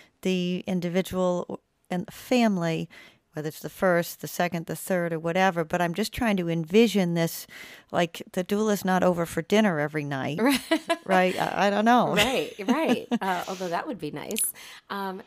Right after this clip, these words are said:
Speaker 2: right. So from the start of the relationship of a doula and a family that's expecting, we actually create a group chat. And we are at their fingertips. We are their twenty-four seven Google.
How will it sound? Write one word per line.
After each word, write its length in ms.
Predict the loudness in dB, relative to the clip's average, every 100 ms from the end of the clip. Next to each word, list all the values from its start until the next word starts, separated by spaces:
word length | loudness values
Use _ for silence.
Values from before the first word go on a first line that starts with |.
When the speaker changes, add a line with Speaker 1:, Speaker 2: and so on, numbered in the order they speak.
| -12
Speaker 2:
right. 360 | -10 -8 -10
So 160 | -12 -12
from 240 | -8 -6
the 80 | -6
start 480 | -10 -10 -8 -8 -8
of 140 | -10
the 120 | -8 -8
relationship 800 | -8 -10 -10 -12 -12 -10 -10
of 120 | -10 -12
a 80 |
doula 480 | -12 -12 -10 -8 -10
and 120 | -10
a 40 | -14
family 440 | -12 -12 -10 -10
that's 240 | -12 -16 -18
expecting, 760 | -18 -16 -18 -18 -16 -14 -14 -18 -20 _ _
we 200 | -14 -12
actually 500 | -12 -14 -14 -12 -12
create 600 | -12 _ -10 -8 -8 -10 _
a 80 | -14
group 300 | -12 -12 -12
chat. 560 | -12 -10 -10 -14 -20 -20 _ _ _ _ -10
And 460 | -6 -4 -6 -6
we 380 | -10 -8 -6 -6 -6
are 180 | -10 -8
at 160 | -10
their 140 | -10 -12
fingertips. 640 | -10 -10 -10 -14 -18 -12
We 180 | -8 -6
are 100 | -4
their 160 | -6
twenty-four 680 | -8 -12 -10 -8 -8 -10 -14
seven 400 | -12 -12 -10 -10
Google. 520 | -8 -10 -10 -12 -14